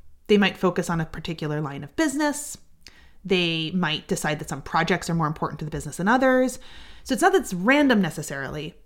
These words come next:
but it's very, very rarely personal. And so I think trying to make it personal, like, "If I had only done X or Y," is an attempt to control something out of your control. You're never gonna know for sure, right? Like, Emma will never know for sure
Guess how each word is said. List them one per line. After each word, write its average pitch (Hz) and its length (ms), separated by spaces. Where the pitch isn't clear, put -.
but 226 100
it's 202 120
very, 285 240
very 269 240
rarely 180 380
personal. 277 800
And 226 120
so 262 140
I 240 80
think 285 580
trying 240 560
to 240 100
make 202 300
it - 140
personal, 196 540
like, 170 280
"If - 180
I 190 120
had 180 220
only 175 280
done 170 180
X 160 240
or 165 100
Y," 190 600
is 202 160
an 185 100
attempt 175 340
to 175 80
control 165 420
something 160 400
out 127 100
of - 80
your 117 80
control. - 500
You're 202 220
never 208 360
gonna 180 160
know 160 120
for 143 120
sure, - 220
right? 180 140
Like, 180 200
Emma 202 200
will 185 160
never 190 380
know 170 180
for 165 200
sure 160 540